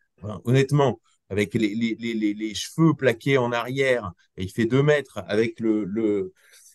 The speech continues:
Le, le costume, euh, Gessato, comme disent les Italiens, avec les rayures.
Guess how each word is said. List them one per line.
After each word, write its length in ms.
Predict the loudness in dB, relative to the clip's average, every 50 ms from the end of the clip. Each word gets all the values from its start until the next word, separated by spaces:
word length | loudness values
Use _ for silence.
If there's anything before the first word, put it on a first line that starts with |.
| _
Le, 220 | -4 0 2 2 4
le 120 | 4 2
costume, 680 | 4 4 4 4 2 0 -8 -8 -6 -4 -4 -2 0 0
euh, 300 | 2 2 2 0 -2 -6 -4
Gessato, 540 | -2 -2 -2 0 0 0 0 0 0 -2 -2
comme 180 | -2 -2 -4
disent 180 | -4 -4 -8 -14
les 140 | -16 -20 -12
Italiens, 320 | -6 -2 -2 -2 0 -2
avec 220 | -2 -2 -4 -4 -4
les 100 | -2 -2
rayures. 560 | 0 2 2 4 4 2 2 0 -4 -6